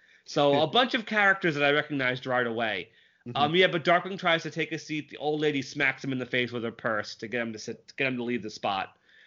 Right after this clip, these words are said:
Speaker 1: Um, so they come to the docks and they see two hideouts. One's clean, one's dirty.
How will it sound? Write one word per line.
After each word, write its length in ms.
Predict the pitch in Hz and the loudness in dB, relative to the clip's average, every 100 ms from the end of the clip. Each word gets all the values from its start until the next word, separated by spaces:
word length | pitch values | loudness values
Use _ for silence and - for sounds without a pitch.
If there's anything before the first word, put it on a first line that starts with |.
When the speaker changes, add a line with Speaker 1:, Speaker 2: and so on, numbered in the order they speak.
| - _ | -20 _
Speaker 1:
Um, 520 | 120 131 127 123 123 - | -2 0 0 0 -4 -2
so 100 | - | 4
they 100 | 196 | 6
come 220 | 196 262 | 6 4
to 60 | 294 | 2
the 100 | 294 | 0
docks 600 | 165 120 120 - - - - _ _ _ _ | 2 0 0 -6 -14 -14 -20 _ _ _ _
and 100 | 165 | 0
they 120 | 170 | 2
see 200 | 156 143 | 2 0
two 240 | 139 240 254 | -2 -2 0
hideouts. 640 | 208 147 113 95 - - - _ _ - | 2 2 0 -4 -10 -18 -20 _ _ -10
One's 320 | 127 202 226 | -4 -4 -4
clean, 520 | - 180 170 170 165 - _ _ _ | -6 -4 0 0 -2 -8 _ _ _
one's 320 | 135 156 156 | -4 -2 -2
dirty. 480 | 131 139 123 107 80 | 2 4 2 -2 -8